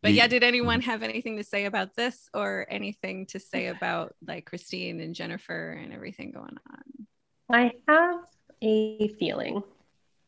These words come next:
Speaker 3: with a character like Kim. Um, not so much with Regina, but Kim and Christine, I have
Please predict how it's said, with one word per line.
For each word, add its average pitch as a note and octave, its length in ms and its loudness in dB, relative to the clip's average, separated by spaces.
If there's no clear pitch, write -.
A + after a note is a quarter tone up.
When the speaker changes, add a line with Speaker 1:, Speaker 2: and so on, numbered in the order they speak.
Speaker 3:
with E3+ 280 0
a - 40 -20
character D#3+ 680 2
like - 360 -4
Kim. - 360 -4
Um, F3 400 0
not G#3 480 4
so G3+ 140 4
much E3+ 340 0
with - 200 -4
Regina, E3 600 -2
but D#3 320 4
Kim D#4 140 10
and C#4+ 160 6
Christine, F3 680 0
I A3 240 4
have C#4+ 400 6